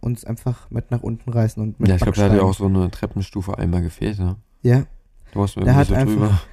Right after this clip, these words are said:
Speaker 1: da hat einfach eine Treppenstufe gefehlt.
Speaker 2: Und es war so eine, es war keine normale, die gerade ausgegangen ist. Ich glaub, es war so eine Wendetreppe
Speaker 1: Es war,
Speaker 2: leicht.
Speaker 1: es war eine Wendetreppe und im ganzen Haus riecht es, also oben riecht es okayisch.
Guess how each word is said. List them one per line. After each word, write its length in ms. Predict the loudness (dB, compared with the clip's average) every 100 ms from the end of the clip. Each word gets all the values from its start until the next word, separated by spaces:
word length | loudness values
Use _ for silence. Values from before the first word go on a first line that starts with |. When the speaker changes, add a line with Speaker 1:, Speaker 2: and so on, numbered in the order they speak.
| _ -4
Speaker 1:
da 80 |
hat 60 | -2
einfach 220 | 0 0
eine 120 | -2
Treppenstufe 600 | 0 -2 -2 -6 -6 -6
gefehlt. 500 | -8 -4 0 0 -4 -8
Speaker 2:
Und 100 | -4 0
es 60 |
war 180 | 0 0
so 80 | 0
eine, 420 | 0 0 0 -2
es 120 | -4
war 100 | -6
keine 160 | -2 0
normale, 360 | 2 2 0 -4
die 80 | -6
gerade 220 | -6 -2
ausgegangen 500 | -4 -4 -6 -4 -4
ist. 140 | -6
Ich 80 | -10
glaub, 160 | -16 -18
es 100 | -4
war 120 | -4
so 80 | 0
eine 180 | -2 0
Wendetreppe 680 | -2 0 -4 -6 -16 -10 -6
Speaker 1:
Es 140 | -4
war, 100 | -2
Speaker 2:
leicht. 60 | -4
Speaker 1:
es 100 | -2
war 60 | -2
eine 160 | 0
Wendetreppe 560 | 0 0 0 0 -2 -2
und 60 | -2
im 140 | -2
ganzen 420 | -2 -2 -4 -4
Haus 400 | 2 4 2 -2 _ _ _ _
riecht 280 | -4 -4 -2
es, 240 | -4 -4 _ _ _ _ _
also 220 | 0 2
oben 240 | 4 4 2
riecht 240 | 0 -2
es 160 | -8 -10
okayisch. 760 | -10 -2 -2 0 -2 -6 -10